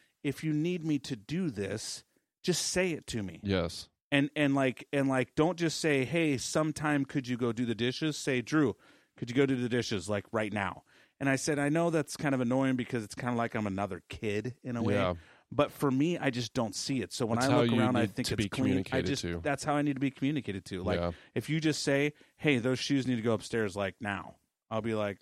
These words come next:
Speaker 1: "Oh, okay." And I'll pause the game and I'll go take 'em upstairs. By
Speaker 2: Right.
Speaker 1: pause, I mean probably on PlayStation. So, but it's like, that's,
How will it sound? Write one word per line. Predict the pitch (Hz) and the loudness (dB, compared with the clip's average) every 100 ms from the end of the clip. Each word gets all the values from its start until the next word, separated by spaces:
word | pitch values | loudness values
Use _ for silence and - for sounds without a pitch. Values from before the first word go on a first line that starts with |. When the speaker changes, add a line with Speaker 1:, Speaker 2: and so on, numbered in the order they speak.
| - | -6
Speaker 1:
"Oh, | 135 | -2
okay." | 135 120 98 - - - - | -2 -2 -4 -6 -18 -20 -4
And | 120 | -2
I'll | |
pause | 113 120 113 | 0 0 0
the | 101 | -2
game | 104 107 | -4 -2
and | 104 | -2
I'll | 95 | -2
go | 101 98 _ | -2 -4 _
take | 110 98 | -6 -6
'em | 98 | -6
upstairs. | 92 - 90 - - _ | -8 -8 -8 -10 -20 _
By | 117 | -8
Speaker 2:
Right. | 107 | -2
Speaker 1:
pause, | 107 - 120 | 0 0 0
I | 110 | -2
mean | 110 117 107 - - _ _ - | -2 -2 -4 -8 -18 _ _ -2
probably | 127 117 107 104 | 0 0 0 -2
on | 95 | -2
PlayStation. | 90 98 82 76 80 - | -2 -4 -4 -10 -12 -12
So, | - 92 - - - - | -8 -8 -8 -18 -10 0
but | 143 | 4
it's | 143 - | 4 2
like, | 147 135 - - | 0 0 -6 -6
that's, | 151 160 - | -2 -2 -4